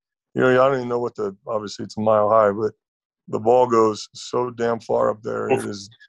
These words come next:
Speaker 1: yeah, it's insane. I mean, I'm in Flagstaff and the ball goes far up here, but I s-, last year I was trying to, my, it was the first year my partner had been there, and I'm like, "Dude, you could be, like, one ninety-five. It might be eight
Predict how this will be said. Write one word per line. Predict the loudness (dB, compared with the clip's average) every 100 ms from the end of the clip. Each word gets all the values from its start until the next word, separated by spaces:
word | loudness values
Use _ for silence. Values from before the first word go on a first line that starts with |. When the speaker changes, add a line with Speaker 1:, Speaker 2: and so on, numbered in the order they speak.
| _ _ _ _ _ -2
Speaker 1:
yeah, | 4 6 6
it's | 4 -4
insane. | -12 -8 -4 0
I | 0
mean, | 0 0
I'm | -2 -2
in | -4
Flagstaff | 0 0 0 -4 -4 -4
and | -12 -12 -12
the | -8
ball | 0 2
goes | 2 0 0
far | 2 4
up | 2 -2
here, | -4 -4
but | -4
I | -6
s-, | -8 -16 _ _ _ _ _
last | 2 2 0
year | -4
I |
was | -4
trying | -4 -6 -6
to, | -6
my, | -8
it | -8 _
was | -8 -6
the |
first | -4 -2 -4 -2
year | -2
my | 0
partner | 0 0 0
had | -2
been | -2
there, | 0 0
and | -2
I'm | 0
like, | -2 -2 _ _ _ _ _ _ _ -2
"Dude, | 0 2 -2 -16 -10
you | -8
could | -6 0
be, | 2
like, | 2 2
one | 0 0 2
ninety-five. | 0 0 0 0 2 -2
It | -10 -16
might | -14 -6 -6 -6
be | -14 -12
eight | -10